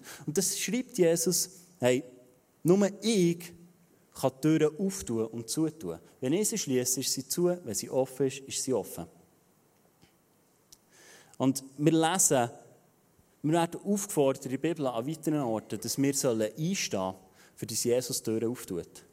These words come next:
Und es steht im Kolosser vier drei steht, "Tretet auch für uns ein,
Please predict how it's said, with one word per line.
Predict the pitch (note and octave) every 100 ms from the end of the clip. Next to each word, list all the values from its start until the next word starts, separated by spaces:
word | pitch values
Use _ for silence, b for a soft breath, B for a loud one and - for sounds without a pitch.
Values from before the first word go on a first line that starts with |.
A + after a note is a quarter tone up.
| B B -
Und | A#2
es |
steht | - D#3 D#3+ F3
im | D#3
Kolosser | D3 C#3 C#3 D3+ -
vier | - - C#3 D3
drei | - B2+ B2
steht, | - B2 B2 - - - b b b b b _ _ _ _ _ -
"Tretet | E3+ G#3+ G#3+ F#3
auch | C3 C#3+
für | - D3+ E3
uns | D#3+ E3+
ein, | - A2 F#2 F2+